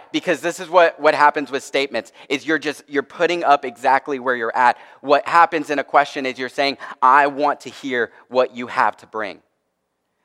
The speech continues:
There's a bridge here. And, um, could I even go as far as to say crafting the right question is just as important as following the step?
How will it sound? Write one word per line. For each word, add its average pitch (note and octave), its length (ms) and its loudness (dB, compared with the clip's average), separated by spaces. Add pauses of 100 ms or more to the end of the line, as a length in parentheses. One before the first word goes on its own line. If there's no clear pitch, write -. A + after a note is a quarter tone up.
There's D3+ 140 -6
a D#3+ 80 -2
bridge D#3 380 -2
here. C3+ 200 -2
And, C3+ 200 -4 (260)
um, C#3+ 180 6 (140)
could E3 140 0
I D#3+ 140 6
even F#3 220 -4
go C#3+ 180 4
as C#3+ 100 2
far C#3+ 180 4
as C#3+ 120 -2
to C3 100 -8
say C3+ 260 -2 (220)
crafting F3+ 500 2
the F3 80 0
right D3 240 4
question D3+ 480 0
is D3+ 160 -4
just D#3+ 320 0
as D#3 100 -10
important C#3 540 -6
as A#2+ 140 -4
following A2+ 480 2
the F#2 80 -10
step? - 420 -12